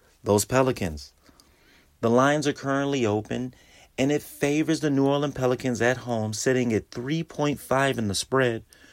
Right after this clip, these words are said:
with the over-under of two hundred and twenty-five point five. When we're looking at the money line,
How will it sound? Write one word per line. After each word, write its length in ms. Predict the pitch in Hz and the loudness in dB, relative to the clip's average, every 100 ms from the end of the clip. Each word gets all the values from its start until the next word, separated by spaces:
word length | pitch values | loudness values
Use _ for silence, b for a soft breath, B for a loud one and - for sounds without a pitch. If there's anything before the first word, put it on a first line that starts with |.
| B B B | B B B
with 140 | - | 0
the 140 | 156 | 6
over-under 600 | 151 143 147 160 113 120 - b b b b - | 6 6 4 2 0 -2 -6 b b b b -2
of 220 | 113 - | -2 0
two 160 | - 147 | -4 -2
hundred 340 | 151 139 143 | -2 -2 -2
and 100 | 151 | -2
twenty-five 680 | - 104 107 - 90 85 82 | -2 0 0 -2 -2 -2 -4
point 300 | - 87 80 | -6 -6 -6
five. 500 | - 110 110 82 - _ _ B B B B B - | -2 0 0 -2 -8 _ _ B B B B B -2
When 140 | 107 | 4
we're 100 | 117 | 6
looking 280 | 127 123 120 | 4 2 0
at 140 | 110 | 0
the 80 | - | 0
money 260 | 98 135 131 | 2 2 2
line, 400 | 95 90 98 | 0 -2 -4